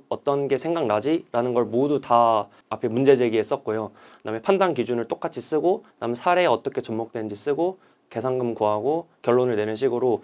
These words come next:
저만의 플로우를 만들었고, 어, 박세원 교수님이 그 논술형 답안지를 올려주시는데, 그 답안지 툴과 제가 쓰는 툴과 굉장히 유사해가지고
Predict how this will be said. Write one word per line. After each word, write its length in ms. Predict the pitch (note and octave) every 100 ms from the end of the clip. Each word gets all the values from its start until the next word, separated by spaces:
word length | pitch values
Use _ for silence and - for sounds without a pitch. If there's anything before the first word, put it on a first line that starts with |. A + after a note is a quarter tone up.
| - _
저만의 360 | A#2+ C3 B2+
플로우를 460 | B2 F3 F3 D#3+ C3+
만들었고, 640 | G2+ G#2 G#2 - B2 G#2 - - - -
어, 320 | A2 G#2+ G#2
박세원 320 | C3 E3+ E3+
교수님이 760 | C3 C#3 D3 C#3 C3 A#2+ A2+ G2+
그 420 | - G#2 G#2 - - _ _ - -
논술형 480 | A#2+ C3 D3 C3+ A#2+
답안지를 420 | A#2 C3+ B2 A#2
올려주시는데, 920 | G#2 A#2+ C#3 B2+ B2 G#2 G#2+ A2+ G#2+ - - _
그 340 | B2 A#2+ A#2+ A#2
답안지 460 | B2 C3+ B2+ B2
툴과 480 | - G3 F3 E3+ B2
제가 260 | - B2 B2+
쓰는 340 | D3+ D#3 C#3+
툴과 600 | - E3+ E3 D#3 C3+ A#2+
굉장히 460 | A#2+ B2+ C#3+ C3 G#2
유사해가지고 800 | G#2+ C3 B2+ A2 G2+ G#2+ B2+